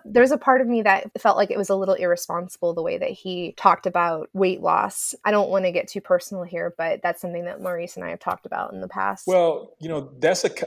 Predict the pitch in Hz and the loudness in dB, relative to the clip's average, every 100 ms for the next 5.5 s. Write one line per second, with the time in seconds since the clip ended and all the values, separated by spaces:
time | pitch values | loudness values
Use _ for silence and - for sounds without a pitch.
0 | - 180 202 - 170 139 143 131 - 139 | 2 2 2 2 4 4 0 0 -2 -4
1 | 127 120 117 - 131 123 113 120 135 135 | -4 -6 -10 -14 -8 -6 -4 -4 -2 -2
2 | 135 - - 139 - 170 143 139 135 135 | -4 -10 -12 -2 2 2 2 -2 0 0
3 | 143 131 123 117 135 139 139 127 127 127 | 0 -4 -8 -4 -2 -2 -2 -4 -6 -6
4 | - 135 117 107 139 135 139 139 123 123 | -6 -6 -6 -2 -2 -2 -4 -4 -4 -2
5 | 123 117 120 - - | -2 -2 -6 -12 -18